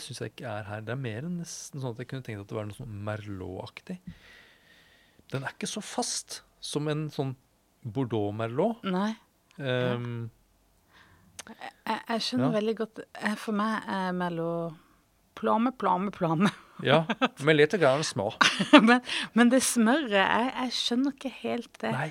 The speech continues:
Speaker 1: men jeg har veldig lav terskel for sånn diacetyl, dette
Speaker 2: Ja.
Speaker 1: stoffet som, eh, gir sånn, eh, smøraroma.
Speaker 2: Men hvor tenker du det? Hvorfor tror du det? Altså, hva er det som gjør at det blir smør i?
Speaker 1: Nei, det vet jeg ikke. Det kan jo ha noe med, mm,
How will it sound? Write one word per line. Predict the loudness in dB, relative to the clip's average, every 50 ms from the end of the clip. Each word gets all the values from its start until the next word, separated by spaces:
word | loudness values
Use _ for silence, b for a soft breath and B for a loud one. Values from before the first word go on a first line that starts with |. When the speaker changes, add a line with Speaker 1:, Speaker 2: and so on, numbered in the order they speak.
| -10 -10
Speaker 1:
men | -2 2 4 4
jeg | 4 4
har | 4 2
veldig | 0 0 0 0
lav | 0 0 0 0 0 -2 -4
terskel | -8 -8 -8 -8 -8 -8 -10 -6
for | -6 -6
sånn | -4 -4 -6 -6
diacetyl, | -8 -6 -6 -6 -6 -6 -8 -10 -8 -8 -8 -6 -8
dette | -8 -2 2
Speaker 2:
Ja. | 2 2 2
Speaker 1:
stoffet | 0 -2 -4 -8 -8
som, | -6 -6 -6 -6 -4 -4 -2
eh, | -2 -2 -2 -4
gir | -4 -6 -6 -6 -6 -6 -4 -4 -6 -6
sånn, | -8 -8 -8 -8 -8 -8
eh, | -8 -8 -8 -8
smøraroma. | -10 -8 -8 -8 -6 -6 -6 -6 -6 -6 -8 -8 -10 _ _ _ B B B B B B B B _ _
Speaker 2:
Men | _ 0 2 2 2 2 -2
hvor | -8 -4 0 0 0 0 0
tenker | -2 -4 -4 -2 -2 -2
du | -2 -2
det? | -2 -2 -4 -2
Hvorfor | -4 -4 -6 -6 -10
tror | -10 -8 -6 -4 -4
du | -2
det? | -2 -2 -2 -2 -4 -4 -6 -6
Altså, | -6 -6 -6 -4
hva | -2 0 0 0
er | 0 -2
det |
som | -4 -4 -4
gjør | -4 -6 -8 -10
at | -14
det | -12
blir | -12 -12
smør | -10 -10 -10 -12 -12 -12 -14
i? | -18 -20 -20 -20 _ _ -12
Speaker 1:
Nei, | -10 -10 -10 -12 -14
det | -14 -10 -8 -8
vet | -8 -8 -10
jeg | _
ikke. | 0 4
Det | 4 4
kan | 4 4 2
jo | 2 0 2
ha | 2 0
noe | 0 0 -2
med, | -2 -2 -2
mm, | -2 -4 -8 -8 -10 -10 -12 -14